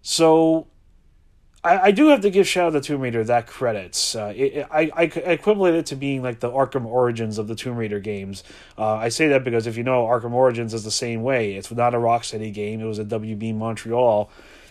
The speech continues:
game, and they pretty much, to the T, did the exact kind of gameplay style that Batman Arkham games tend to be. It just didn't get a lot of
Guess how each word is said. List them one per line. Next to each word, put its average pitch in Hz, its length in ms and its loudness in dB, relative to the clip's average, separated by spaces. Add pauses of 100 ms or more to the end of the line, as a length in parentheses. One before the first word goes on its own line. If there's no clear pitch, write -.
(120)
game, 107 500 -4 (160)
and 113 260 -4
they 117 100 0
pretty 147 200 2
much, - 420 0 (120)
to - 120 -4
the 127 120 -2
T, 131 500 0 (800)
did 135 160 0
the 131 80 0
exact 131 340 0
kind 135 160 -2
of 120 60 -2
gameplay 131 640 0
style 123 480 4
that 113 360 -6
Batman 120 260 0
Arkham 117 260 -4
games 120 260 -8
tend 123 240 -8
to 107 60 -6
be. 127 480 -2 (260)
It 117 120 -4
just 123 200 -6
didn't 127 220 -2
get 120 240 0 (160)
a 127 80 -6
lot 120 420 2
of 113 560 -4